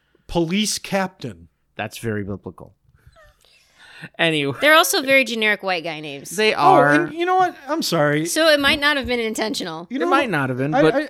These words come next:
Speaker 2: everything else seems to be very intentional,
Speaker 1: just
Speaker 2: so I
Speaker 1: really,
Speaker 2: would have thought
Speaker 1: really,
Speaker 2: that that would
Speaker 1: uh,
Speaker 2: be too.
Speaker 1: really quickly, I feel like, uh, <laughs> I'm sorry, this is not off topic, but we've not talked about a, a recently departed legend who, uh,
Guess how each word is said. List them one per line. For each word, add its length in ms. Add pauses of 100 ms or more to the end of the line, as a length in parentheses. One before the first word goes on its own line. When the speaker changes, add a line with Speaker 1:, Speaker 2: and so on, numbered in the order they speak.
Speaker 2:
everything 280
else 220
seems 220
to 60
be 80
very 240
intentional, 180
Speaker 1:
just 160
Speaker 2:
so 60
I 20
Speaker 1:
really, 240
Speaker 2:
would 100
have 80
thought 140
Speaker 1:
really, 260
Speaker 2:
that 100
that 60
would 180
Speaker 1:
uh, 40
Speaker 2:
be 60
too. 240
Speaker 1:
really 200
quickly, 400
I 60
feel 220
like, 440 (180)
uh, 340 (600)
<laughs> 680
I'm 140
sorry, 460
this 240
is 320 (100)
not 400
off 240
topic, 560
but 240 (100)
we've 280
not 360
talked 300
about 420 (840)
a, 240
a 100
recently 480
departed 500
legend 600 (260)
who, 640
uh, 520